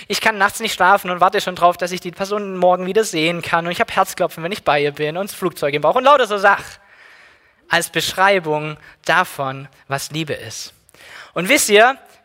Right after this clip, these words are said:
genau diese Gefühle und genau diese Beschreibung hat absolut was mit Liebe zu tun. Liebe ist geprägt durch Gefühle, ist geprägt von Gefühlen, aber Liebe ist halt mehr als Gefühle. Mehr,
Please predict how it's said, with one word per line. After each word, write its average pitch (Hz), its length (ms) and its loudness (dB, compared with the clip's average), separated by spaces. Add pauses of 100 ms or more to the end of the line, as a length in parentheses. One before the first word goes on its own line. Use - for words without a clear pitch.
(140)
genau 214 260 4
diese 214 200 -6
Gefühle 208 680 4
und 190 60 -2
genau 180 220 2
diese 165 180 -8
Beschreibung 196 720 0 (240)
hat - 260 -2
absolut 226 360 -6
was 190 100 0
mit 180 140 -10
Liebe 262 200 -4
zu - 120 -14
tun. 113 340 -18 (240)
Liebe 208 500 4 (240)
ist - 140 -10
geprägt - 400 2
durch 151 220 -10 (200)
Gefühle, 113 520 -12
ist - 200 -6
geprägt - 360 -4
von 269 400 -2 (240)
Gefühlen, 117 540 -12 (300)
aber 185 600 4 (380)
Liebe 170 460 0 (100)
ist - 160 -10
halt 120 140 -4
mehr 151 340 -6
als - 160 -12
Gefühle. - 360 -18 (1040)
Mehr, 170 400 0